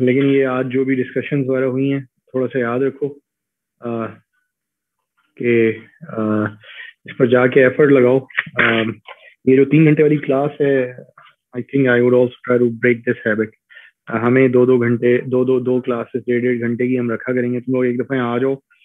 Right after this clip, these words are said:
फिर हम हजारों किस्म के experiments करेंगे तुम लोगों पे। This, this really doesn't work out, this three hour class। ना तुम लोगों की attendance, अ, मतलब attendance नहीं, अ, let's say attention मुझे लगता है, अ, और ना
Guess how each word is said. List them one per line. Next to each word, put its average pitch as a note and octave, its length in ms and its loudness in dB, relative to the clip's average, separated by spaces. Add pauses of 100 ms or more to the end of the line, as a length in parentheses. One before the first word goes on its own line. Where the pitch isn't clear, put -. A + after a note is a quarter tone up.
(240)
फिर B2 100 -4
हम B2 440 -4
हजारों A#2 340 -2
किस्म B2 220 -2
के A#2+ 60 0
experiments A#2 520 -4
करेंगे A2 280 -6
तुम A2 140 -8
लोगों G#2+ 160 -4
पे। A2 80 -2
This, C3+ 160 2 (200)
this C3+ 380 -4
really B2+ 240 2
doesn't A#2+ 260 0
work A#2+ 180 -2
out, A2+ 220 -4
this G#2+ 160 -12 (680)
three A#2+ 180 4
hour G#2+ 240 2
class। G#2 180 -4 (140)
ना A#2 140 0
तुम B2 220 0
लोगों A#2 180 2
की A#2+ 140 2
attendance, A#2+ 420 0 (280)
अ, B2 40 -4
मतलब B2 300 -2
attendance C3 340 -2 (100)
नहीं, C3+ 180 -4 (680)
अ, A2 280 0 (200)
let's A2+ 200 -2
say A2 240 4 (420)
attention C3 720 0 (260)
मुझे B2 240 0
लगता A#2 300 -4
है, A2+ 60 -4 (800)
अ, A#2 260 0
और A#2+ 100 0
ना B2 300 2